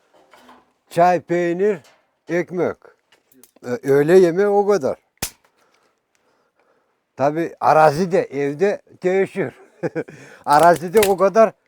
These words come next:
fazla bile çobana ya. Araziye ancak o kadar yemek yedirebiliyorsun. Başka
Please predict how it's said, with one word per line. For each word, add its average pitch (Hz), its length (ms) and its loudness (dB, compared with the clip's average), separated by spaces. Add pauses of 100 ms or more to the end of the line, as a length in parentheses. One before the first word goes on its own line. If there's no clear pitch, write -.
(140)
fazla 196 460 2
bile 135 180 -4
çobana 90 440 -10
ya. 71 180 -20 (1400)
Araziye 160 500 4
ancak 208 300 2
o 196 120 0
kadar 202 240 0
yemek 196 380 0
yedirebiliyorsun. 104 600 -6
Başka 120 320 -6